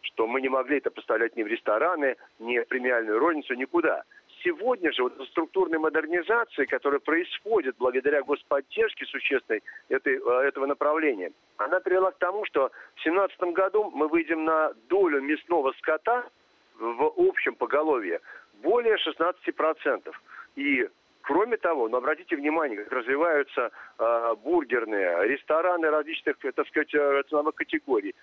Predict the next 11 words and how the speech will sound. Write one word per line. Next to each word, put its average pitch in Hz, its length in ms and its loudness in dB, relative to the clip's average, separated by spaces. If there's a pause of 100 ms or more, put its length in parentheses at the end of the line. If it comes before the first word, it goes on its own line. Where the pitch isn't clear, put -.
(160)
гриль-хауса, 135 760 -4
барбекю, 156 840 -2 (280)
стейк-хауса. 165 760 0 (240)
Российская 147 840 -2
говядина, 143 800 0 (220)
качественная, 113 1040 -4
полученная 127 580 0
от - 60 -10
специализированных 135 800 -4
пород 131 340 0
скота, 180 440 0